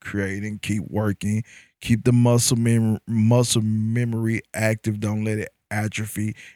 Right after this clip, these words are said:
And eventually you'll be out of it. You'll be able to exhale. And next thing you know, you're being, you're giving your best self to the m-, best moments until the next moment, until the next fall.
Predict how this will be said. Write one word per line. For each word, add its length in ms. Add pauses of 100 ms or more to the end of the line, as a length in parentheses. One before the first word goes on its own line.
And 160
eventually 580
you'll 160
be 180 (100)
out 240
of 220
it. 140
You'll 160
be 140
able 160
to 100 (100)
exhale. 680
And 380
next 240
thing 100
you 180
know, 300 (840)
you're 220
being, 680
you're 140
giving 320
your 100
best 400
self 360
to 120
the 80
m-, 680
best 600
moments 500
until 280
the 120
next 380
moment, 440 (300)
until 240
the 120
next 320
fall. 560